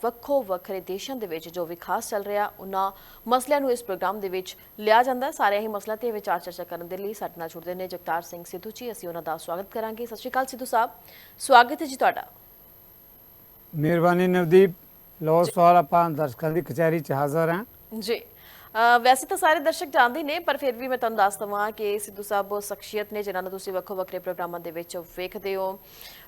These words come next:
Speaker 1: ਅ, ਕਈ ਪ੍ਰੋਗਰਾਮ ਇਹਨਾਂ ਦੇ ਬੇਹੱਦ ਖਾਸ ਨੇ ਜਿਨ੍ਹਾਂ ਨੂੰ, ਅ, ਜਦੋਂ ਅਸੀਂ ਵੇਖਦੇ ਹਾਂ ਕਿ ਬਹੁਤ ਸਾਰੇ ਦਰਸ਼ਕ ਇਹਨਾਂ ਦੇ ਨਾਲ ਜੁੜਦੇ ਹੋਏ ਨਜ਼ਰ ਆਉਂਦੇ ਨੇ, ਕਿਉਂਕਿ ਲੀਡਰਾਂ ਨੂੰ ਸਿੱਧੇ ਤੇ ਤਿੱਖੇ ਸਵਾਲ ਕਰਦੇ ਹੋਏ ਨਜ਼ਰ ਆਉਂਦੇ ਨੇ।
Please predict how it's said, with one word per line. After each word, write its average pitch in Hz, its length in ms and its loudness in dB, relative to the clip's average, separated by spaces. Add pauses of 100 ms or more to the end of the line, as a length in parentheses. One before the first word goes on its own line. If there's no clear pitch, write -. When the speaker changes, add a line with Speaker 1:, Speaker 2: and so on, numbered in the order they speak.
(240)
Speaker 1:
ਅ, - 20 0 (100)
ਕਈ 233 180 0
ਪ੍ਰੋਗਰਾਮ 208 460 -2
ਇਹਨਾਂ 196 120 -4
ਦੇ 190 120 -6
ਬੇਹੱਦ 190 360 -6 (100)
ਖਾਸ 208 480 0
ਨੇ 214 260 -6
ਜਿਨ੍ਹਾਂ 202 400 -6
ਨੂੰ, 190 480 -6
ਅ, 185 460 -6
ਜਦੋਂ 208 300 -4
ਅਸੀਂ 208 160 -8
ਵੇਖਦੇ 202 340 -4
ਹਾਂ 220 100 -4
ਕਿ 226 220 -2
ਬਹੁਤ 214 380 -2
ਸਾਰੇ 196 360 0
ਦਰਸ਼ਕ 190 380 -6
ਇਹਨਾਂ 196 180 -4
ਦੇ 185 100 -8
ਨਾਲ 180 180 -2
ਜੁੜਦੇ 180 300 -8
ਹੋਏ 185 200 -6
ਨਜ਼ਰ 175 260 -4
ਆਉਂਦੇ 175 200 -4
ਨੇ, 175 100 -10
ਕਿਉਂਕਿ 202 380 -8 (560)
ਲੀਡਰਾਂ 269 360 6
ਨੂੰ 269 400 0
ਸਿੱਧੇ 269 320 2
ਤੇ 262 120 0
ਤਿੱਖੇ 247 400 -2
ਸਵਾਲ 196 360 2
ਕਰਦੇ 190 320 -2
ਹੋਏ 185 320 -6 (340)
ਨਜ਼ਰ 226 360 2
ਆਉਂਦੇ - 300 -8
ਨੇ। - 80 -20